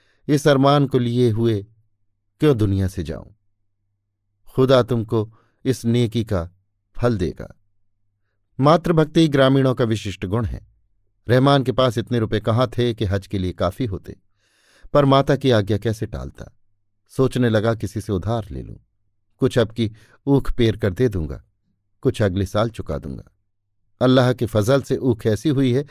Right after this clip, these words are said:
कि कभी ना हुई थी। ये माँ की दुआ ही का तो फल है, मगर किससे लूं?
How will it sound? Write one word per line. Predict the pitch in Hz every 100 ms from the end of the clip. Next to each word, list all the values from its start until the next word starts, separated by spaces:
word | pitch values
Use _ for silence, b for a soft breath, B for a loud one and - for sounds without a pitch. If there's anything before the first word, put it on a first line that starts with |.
| b b b
कि | 160
कभी | 165 143 180
ना |
हुई | 107 76
थी। | - - - _ _ _ _ -
ये | 123
माँ | 127 131
की | 127
दुआ | 117 127 123
ही | 113 147
का | 127
तो | 110 104
फल | - 143
है, | 78 - _ _ _ _ _ -
मगर | 92 104
किससे | 95 131 -
लूं? | 113